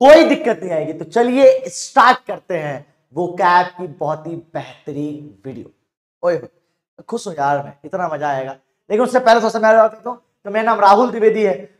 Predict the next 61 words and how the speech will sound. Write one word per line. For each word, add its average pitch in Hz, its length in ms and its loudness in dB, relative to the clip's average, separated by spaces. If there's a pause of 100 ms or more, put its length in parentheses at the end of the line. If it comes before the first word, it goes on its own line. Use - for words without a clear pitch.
मुझे 180 160 -2
आप 202 200 4
लोग 208 140 -2
द 208 40 0
इंग्लिश 202 320 -2
गुरुजी 214 260 -6
कहते 180 260 -4
हो। 180 80 -4
मैंने 175 300 -6
एमए, 180 380 -4
बीएड, 175 380 -4
बीए 180 200 -4
कर 170 140 -8
रखा 165 160 -8
था 170 160 -10
from 170 160 -10
Hindu 214 220 -8
college, 147 340 -6 (300)
Delhi 220 180 0
University। 185 520 -8 (280)
मैं 220 100 2
एक 240 200 -2
author 214 300 0
हूँ, 202 240 -4
YouTuber 175 420 -2
हूँ, 185 160 -10
career 160 220 -6
counselor 151 300 -10
हूँ, 185 100 -8
motivational 151 280 -12
speaker 165 280 -14
हूँ। 180 100 -10 (640)
इसके 190 180 -6
अलावा 240 680 6
मुझे 214 140 2
पाँच 233 320 2
साल 233 100 2
से 214 40 -8
ज्यादा 240 180 0
पढ़ाने 214 240 -2
का 214 80 -4
experience 202 400 -8
है। 208 60 -20 (480)
मैं 220 60 2
हमेशा 240 340 0
एक 208 140 0
बात 202 160 2
बोलता 175 260 -8
हूँ, 156 100 -14 (440)
"I 196 40 2
am 208 120 0
a 220 180 6
teacher 254 260 2
by 254 120 8
heart 170 340 2
and 170 60 -8
teaching 214 300 -12
with 226 160 -8
lots 175 220 -6
of 190 100 -6
love।" 131 200 -10